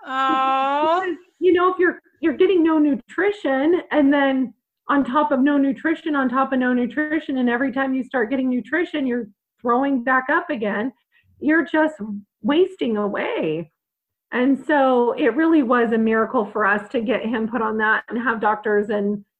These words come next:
Speaker 2: nutritionists that were trying to help. And once we changed course, that second year of chemo, it was much different. But we, I just didn't know as a mom, you know, how much do you pray to keep that kid there?
Speaker 1: Yeah.
Speaker 2: And, you know,
Speaker 1: Yeah.
Speaker 2: he's gonna get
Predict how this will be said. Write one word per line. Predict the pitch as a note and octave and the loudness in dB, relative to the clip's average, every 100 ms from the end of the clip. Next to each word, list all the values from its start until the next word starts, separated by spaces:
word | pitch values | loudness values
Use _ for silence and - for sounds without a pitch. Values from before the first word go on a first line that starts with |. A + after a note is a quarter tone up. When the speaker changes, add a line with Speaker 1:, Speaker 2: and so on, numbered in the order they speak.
| - | -6
Speaker 2:
nutritionists | A3+ - B3 - A3+ A3 G#3 G3+ | -4 -2 -4 -4 -6 -4 -4 -4
that | - | -4
were | G#3 | -4
trying | G3+ A3 A3 | -2 -2 0
to | G#3 F#3 F#3 F#3 _ | 0 -2 -2 -6 _
help. | F#3 B3+ C4 A3+ | -4 0 0 0
And | A3+ | -2
once | B3+ B3 | -2 -2
we | A#3 G#3+ | -6 -6
changed | - C4+ B3+ - - | -6 -4 -4 -6 -12
course, | - D4+ G#3 G#3 G3+ | -4 0 4 2 0
that | A3+ G#3 - - | -2 -4 -6 -4
second | B3 B3 G#3+ | -4 -2 -6
year | G3+ G#3 G3+ | -2 -2 -2
of | - - | -4 -6
chemo, | G3+ F#3+ F#3+ G3+ | -4 -4 -4 -4
it | |
was | G3+ G3 | -2 -2
much | G#3+ G#3+ G3 - - | -2 -2 -4 -8 -8
different. | G3+ G3+ F#3+ G#3+ - _ _ _ _ _ - | -6 -6 -8 -8 -14 _ _ _ _ _ -10
But | G#3+ G#3+ - | -4 -2 -2
we, | C4+ C#4 C4 G3 _ - | -2 -2 -4 -6 _ -4
I | A#3+ | -2
just | A#3 C#4+ - | 0 -4 -4
didn't | C#4 A#3+ | -6 -4
know | A#3+ B3 | -2 0
as | A#3+ | 0
a | |
mom, | A3+ D4 D4 A#3 B3+ - _ _ _ _ | 0 0 0 0 -4 -6 _ _ _ _
you | C#4 | -2
know, | C4 B3 | 0 0
how | C4+ | 2
much | D#4+ C#4+ - - | 2 0 -4 -2
do | C#4+ | 0
you | G#3 | 0
pray | - C#4+ | 0 0
to | B3+ | 0
keep | G3+ C#4 G#3+ | -2 -4 -2
that | A3+ G3 - | -2 -2 -2
kid | B3+ G#3+ | -2 0
there? | A#3+ C#4+ F#3+ F#3 G3 - _ - | -2 -2 0 0 0 -4 _ -10
Speaker 1:
Yeah. | A3+ C4 A3+ | -2 0 0
Speaker 2:
And, | G3 A#3 | -2 -8
you | C4+ A#3+ | -6 -2
know, | B3+ | 0
Speaker 1:
Yeah. | C4+ | 0
Speaker 2:
he's | C#4 | 0
gonna | D#4+ D4+ | 0 0
get | D4 | -2